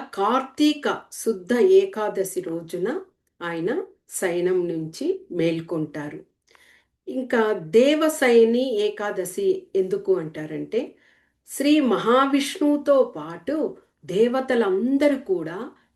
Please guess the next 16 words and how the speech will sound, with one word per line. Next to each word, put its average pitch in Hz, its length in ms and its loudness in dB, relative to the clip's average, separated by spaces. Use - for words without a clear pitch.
ఈ 196 160 -4
యోగ 190 380 0
స్థితిలో 165 540 -8
ఉంటారట. 170 680 -10
ఇక 247 180 0
దీనినే 269 540 -2
పద్మ 262 600 -2
ఏకాదశి 254 840 0
అంటారు. 165 680 -8
అంటే 165 460 -4
శ్రీ 226 360 0
మహావిష్ణువు 277 1000 0
యొక్క 226 560 -2
నాభి 196 480 -2
నుంచి 247 640 -2
పద్మము, 190 680 0